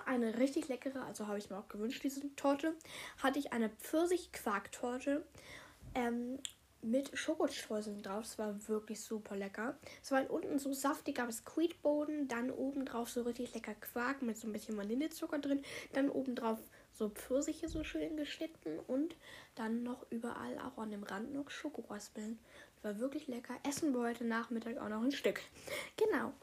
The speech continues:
Ja, Leute. Das war's mit dem kurzen kleinen Geburtstagsspecial. Ich hab euch ein bisschen was berichtet. Wenn ihr noch Fragen habt,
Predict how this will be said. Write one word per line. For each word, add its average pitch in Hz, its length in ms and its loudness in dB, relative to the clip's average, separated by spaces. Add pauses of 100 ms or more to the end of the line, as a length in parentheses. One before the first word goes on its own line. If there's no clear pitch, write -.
(720)
Ja, 381 120 8
Leute. 226 440 2 (720)
Das 349 260 4
war's 294 300 8
mit 277 100 10
dem 262 160 6
kurzen 320 300 4
kleinen 247 240 4
Geburtstagsspecial. 262 920 2
Ich 277 180 0
hab 254 160 0 (280)
euch 226 340 -2
ein 240 80 -2
bisschen 233 300 0
was - 140 -4
berichtet. 320 540 2
Wenn 320 140 4
ihr 311 60 6
noch 285 140 2
Fragen 277 400 4
habt, 269 260 -2